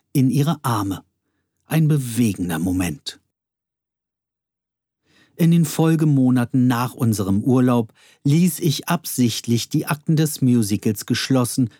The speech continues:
und widmete mich musikalischen Ideen meiner Anfangszeit vor über zweiundzwanzig Jahren. Das half mir, mich abzulenken und dennoch Musik zu erschaffen. Ich erhielt zudem vor Wochen Instrumente von einem Kollegen, der sein Hobby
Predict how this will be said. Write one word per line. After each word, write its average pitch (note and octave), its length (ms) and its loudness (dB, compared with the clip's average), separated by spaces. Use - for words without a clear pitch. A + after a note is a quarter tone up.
und G3 300 -2
widmete B2+ 480 0
mich C3+ 340 0
musikalischen D3 800 0
Ideen A2 460 0
meiner A#2+ 400 0
Anfangszeit A#2 680 -2
vor D#3 160 -4
über D3+ 280 -2
zweiundzwanzig A2+ 880 -4
Jahren. G2 440 -4
Das - 220 -4
half B2 260 -2
mir, B2+ 160 2
mich B2 220 0
abzulenken A#2 720 -2
und A#2+ 220 -2
dennoch A2 500 -2
Musik D3+ 420 0
zu - 100 -4
erschaffen. F#2+ 580 -6
Ich C#3+ 220 -2
erhielt F#3+ 400 0
zudem D#3+ 360 0
vor A2 360 -4
Wochen D3+ 380 0
Instrumente B2+ 720 0
von B2+ 180 0
einem A#2+ 300 0
Kollegen, C3 560 2
der C#3+ 140 0
sein F3+ 340 0
Hobby A2 340 -2